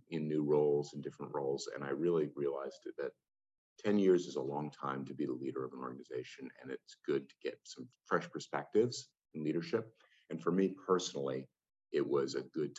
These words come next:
time for me to try something different. O I G is in a great position. We have confirmed I G who's great, and we have a very talented staff and leadership in that counsel's office. So I decided, after talking with a lot of people and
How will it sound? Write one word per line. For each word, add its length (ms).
time 240
for 60
me 420
to 80
try 320
something 460
different. 320
O 140
I 80
G 180
is 160
in 80
a 60
great 360
position. 460
We 80
have 80
confirmed 420
I 160
G 360
who's 260
great, 280
and 360
we 280
have 180
a 60
very 200
talented 460
staff 420
and 100
leadership 580
in 180
that 180
counsel's 320
office. 420
So 140
I 120
decided, 480
after 220
talking 320
with 80
a 60
lot 180
of 100
people 440
and 180